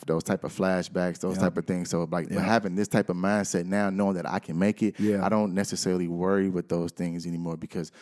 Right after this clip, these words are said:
Speaker 1: those things, those fears, they need me. I don't need them.
Speaker 2: Yep.
Speaker 1: So I don't give them life,
Speaker 2: Yeah.
Speaker 1: you know, on an everyday basis. I take one fear and I put it away every
Speaker 2: Mm-hmm.
Speaker 1: day,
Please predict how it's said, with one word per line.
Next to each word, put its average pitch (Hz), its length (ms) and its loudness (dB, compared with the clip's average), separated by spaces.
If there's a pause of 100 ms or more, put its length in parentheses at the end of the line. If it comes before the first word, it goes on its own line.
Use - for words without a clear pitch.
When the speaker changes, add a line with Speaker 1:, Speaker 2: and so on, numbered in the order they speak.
(180)
Speaker 1:
those 101 240 0
things, 95 480 -6 (100)
those 92 300 -2
fears, 101 540 -2
they 90 120 -4
need 95 320 -4
me. 95 220 -2
I 85 120 0
don't 92 240 -4
need 90 380 -6
them. 92 320 2
Speaker 2:
Yep. 92 180 -8
Speaker 1:
So 104 120 -2
I 98 80 2
don't 95 160 0
give 98 240 0
them 87 200 -2
life, 95 640 -2
Speaker 2:
Yeah. 98 280 -6 (260)
Speaker 1:
you 101 120 -2
know, 85 320 2
on 98 180 0
an - 60 -6
everyday 92 420 0
basis. 92 380 0
I 85 100 -2
take 101 240 -2 (100)
one 98 300 -2
fear 101 360 2
and 85 160 0
I 80 60 -2
put 95 240 0
it 92 80 -2
away 87 320 -2 (220)
every 92 260 0
Speaker 2:
Mm-hmm. 87 40 -4
Speaker 1:
day, 82 220 -2